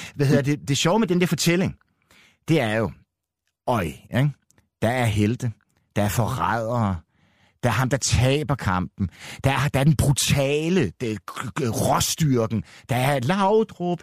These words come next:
den elegante, ikke? Det, balletdanseren nærmest, ikke? Øh, der er alle typer af menneskelige, ro-, sociale rolleudtryk til stedet på banen, er der ikke?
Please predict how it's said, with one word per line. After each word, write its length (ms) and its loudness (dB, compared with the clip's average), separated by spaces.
den 120 0
elegante, 840 2
ikke? 260 2
Det, 160 -2
balletdanseren 1080 0
nærmest, 480 -2
ikke? 160 0
Øh, 180 2
der 60 0
er 200 -2
alle 380 2
typer 680 2
af 140 0
menneskelige, 1000 2
ro-, 280 -10
sociale 840 0
rolleudtryk 960 0
til 160 -4
stedet 680 -2
på 100 0
banen, 480 0
er 120 -2
der 120 2
ikke? 160 -6